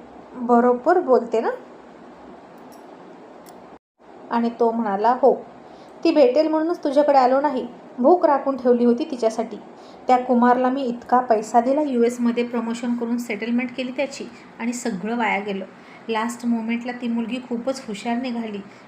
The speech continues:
असं म्हणून त्यानं तिला सगळं सांगितलं आणि म्हणाला, "आता माझा मित्र जगतोय की मरतो काय माहीत आणि नशीब अजूनही ती मुलगी पोलिसात गेली नाही आणि आमची तक्रार केली नाही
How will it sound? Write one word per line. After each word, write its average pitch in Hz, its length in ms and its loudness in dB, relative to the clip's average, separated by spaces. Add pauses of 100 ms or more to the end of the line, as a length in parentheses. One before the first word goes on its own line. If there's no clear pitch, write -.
(100)
असं 247 180 -4
म्हणून 269 220 -4
त्यानं 247 300 -2
तिला 254 140 -4
सगळं 233 320 -4
सांगितलं 220 500 -6 (400)
आणि 220 220 -6
म्हणाला, 226 380 -2 (300)
"आता 247 260 -2
माझा 247 320 -6
मित्र 254 280 -6
जगतोय 247 440 -6
की 269 140 -6
मरतो 240 360 -4
काय 226 280 -4
माहीत 240 240 -4 (400)
आणि 240 180 -2
नशीब 254 400 -4
अजूनही 240 360 -2
ती 254 160 -8
मुलगी 240 280 0
पोलिसात 233 480 -6 (100)
गेली 208 180 -4
नाही 202 240 -8 (320)
आणि 233 160 -4
आमची 226 260 -6
तक्रार 226 360 -6
केली 220 280 -6
नाही 220 240 -6